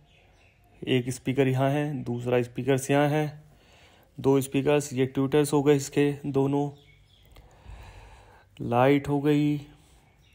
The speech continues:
यहाँ पर ये आपको आफ्टर मार्केट हैंड रेस्ट लगवाने पड़ते हैं, वो आपकी मर्ज़ी है आपको लगवाना है या नहीं लगवाना है। लेकिन अगर आप हैंड रेस्ट वगैरह बाहर से लगवा लेते हैं तो गाड़ी में एक अलग ही लुक आ जाती है।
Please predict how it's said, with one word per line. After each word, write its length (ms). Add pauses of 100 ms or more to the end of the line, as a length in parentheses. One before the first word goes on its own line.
यहाँ 380
पर 160
ये 180
आपको 340
आफ्टर 340
मार्केट 580
हैंड 320
रेस्ट 260
लगवाने 380
पड़ते 340
हैं, 240
वो 260
आपकी 300
मर्ज़ी 400
है 180 (100)
आपको 280
लगवाना 520
है 180
या 120
नहीं 200
लगवाना 400
है। 140 (2250)
लेकिन 360
अगर 240
आप 200 (440)
हैंड 280
रेस्ट 220
वगैरह 280
बाहर 260
से 140
लगवा 320
लेते 260
हैं 120
तो 160
गाड़ी 300
में 160
एक 220
अलग 240
ही 120
लुक 240
आ 100
जाती 280
है। 240